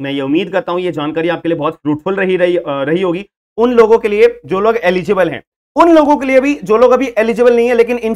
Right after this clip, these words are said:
future कभी एलिजिबल होंगे ना, तो उनके दिमाग में एक बात क्लियर रहेगी, सिलेबस क्या है, कौन कौन से लॉज की मुझे तैयारी करनी है, कौन कौन से stages of exam होते हैं बीएसएफ के अंदर अपना लॉ ऑफिसर अपॉइंट होने के लिए। तो इस बात पे गौर जरूर करिएगा। हम मिलते हैं नेक्स्ट वीडियो के अंदर। वीडियो को लाइक करके शेयर जरूर कर दीजिएगा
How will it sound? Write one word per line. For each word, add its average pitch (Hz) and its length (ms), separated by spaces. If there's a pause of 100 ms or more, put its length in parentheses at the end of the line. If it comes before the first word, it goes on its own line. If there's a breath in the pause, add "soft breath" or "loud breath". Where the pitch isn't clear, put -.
future 214 320
कभी 220 140
एलिजिबल 202 320
होंगे 190 240
ना, 196 140
तो - 340
उनके 208 200
दिमाग 196 280
में 233 100
एक 233 220
बात 226 160
क्लियर 214 260
रहेगी, 190 320
सिलेबस 156 640
क्या 220 140
है, 247 240 (200)
कौन 190 180
कौन 202 140
से 214 100
लॉज 175 300
की 175 80
मुझे 180 200
तैयारी 151 340
करनी 226 260
है, 254 160 (160)
कौन 208 180
कौन 214 240
से - 20
stages 202 420
of 190 140
exam 180 240
होते 226 180
हैं 202 120
बीएसएफ 180 380
के - 80
अंदर 220 280 (180)
अपना 214 240
लॉ 185 180
ऑफिसर 175 380
अपॉइंट 160 400
होने 135 180
के 127 80
लिए। 101 120
तो - 320
इस 147 60
बात 147 220
पे 170 80
गौर 151 240
जरूर 120 280
करिएगा। 95 400
हम 139 60
मिलते 185 140
हैं 190 40
नेक्स्ट 196 220
वीडियो 165 180
के 165 60
अंदर। 165 240 (220)
वीडियो 160 160
को 170 60
लाइक 180 200
करके 185 200
शेयर 196 280
जरूर 202 240
कर 202 100
दीजिएगा 190 400